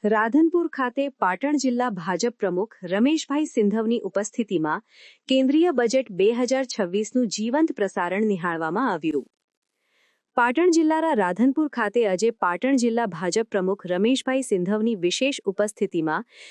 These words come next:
કેન્દ્ર સરકાર દ્વારા રજૂ કરાયેલ કેન્દ્રીય બજેટ બે હજાર છવ્વીસનું જીવંત પ્રસારણ નિહાળવામાં આવ્યું હતું. કાર્યક્રમમાં રાધનપુર શહેર તેમજ વિધાનસભા વિસ્તારના ભાજપના કાર્યકરો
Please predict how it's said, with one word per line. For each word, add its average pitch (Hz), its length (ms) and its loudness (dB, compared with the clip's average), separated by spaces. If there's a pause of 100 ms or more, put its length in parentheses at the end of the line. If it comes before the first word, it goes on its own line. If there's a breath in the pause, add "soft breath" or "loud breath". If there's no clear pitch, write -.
(180 loud breath)
કેન્દ્ર 294 300 4
સરકાર 277 440 0
દ્વારા 226 320 0
રજૂ 208 300 0
કરાયેલ 214 380 0
કેન્દ્રીય 220 540 2
બજેટ 220 400 0
બે 180 200 0
હજાર 247 300 2
છવ્વીસનું 202 640 0
જીવંત 233 400 -2
પ્રસારણ 185 500 -2
નિહાળવામાં 180 640 -2
આવ્યું 165 300 -2
હતું. 139 300 -6 (960 loud breath)
કાર્યક્રમમાં 320 600 4
રાધનપુર 233 560 2
શહેર 226 360 -2
તેમજ 226 400 -2
વિધાનસભા 226 680 0
વિસ્તારના 208 540 0
ભાજપના 214 560 0
કાર્યકરો 165 640 0